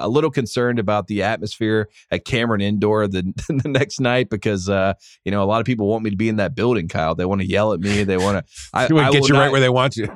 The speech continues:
Speaker 2: <laughs>
Speaker 1: I will not do that. I will not sign up for that. But, uh, we will be in North Carolina that weekend, so we're very excited. Uh, we're, we're getting our flights booked, <laughs> hopefully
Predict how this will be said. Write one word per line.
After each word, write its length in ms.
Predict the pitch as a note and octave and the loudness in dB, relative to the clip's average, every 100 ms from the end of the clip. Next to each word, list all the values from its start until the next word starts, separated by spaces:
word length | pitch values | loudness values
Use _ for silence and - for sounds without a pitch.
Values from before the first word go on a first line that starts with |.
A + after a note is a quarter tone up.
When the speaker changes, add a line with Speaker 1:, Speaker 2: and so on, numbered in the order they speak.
| G#3+ | -6
Speaker 2:
<laughs> 180 | D3+ - | -4 -2
Speaker 1:
I 160 | B2 C#3+ | 0 0
will 140 | D3 | 0
not 260 | C#3 C#3 A2+ | 0 0 0
do 160 | B2+ | -2
that. 240 | A2+ E2 C#2+ | -2 -2 -2
I 100 | F#2 | -2
will 120 | A2 | 0
not 200 | A#2 G#2 | -2 -2
sign 220 | A2 F#2+ | -2 0
up 140 | G2+ | -2
for 80 | - | -4
that. 240 | E2 D#2+ - | -4 -2 -2
But, 180 | F#2 | -2
uh, 160 | F2 E2+ | 0 0
we 120 | G#2 | 0
will 180 | C3 C3 | 2 2
be 340 | A2 A2+ A2+ G#2 | 0 0 2 2
in 80 | |
North 220 | G2+ G#2 G2+ | 2 0 0
Carolina 460 | G2 F2+ F2+ F#2 | 0 0 0 0
that 180 | F2+ E2+ | 0 0
weekend, 420 | F2 F2 F#2 F2+ | -2 -2 -2 -2
so 100 | - | -2
we're 100 | E2+ | -2
very 240 | E2+ G2+ G2 | 0 2 2
excited. 640 | E2+ - F2+ F2 E2+ E2 | 0 -2 0 0 0 -2
Uh, 320 | B1 E2 D#2+ | -2 0 0
we're, 220 | E2+ F2 E2+ | 0 -2 -2
we're 100 | F#2 | -2
getting 260 | G#2 G#2+ | 0 2
our 80 | F#2 | 0
flights 420 | - G2 G#2 G2+ | -2 -2 -2 -2
booked, 340 | F#2+ G2 G2 - | -4 -2 -2 -2
<laughs> 20 | |
hopefully 460 | G2+ G2 G#2+ - | -4 -2 -4 -2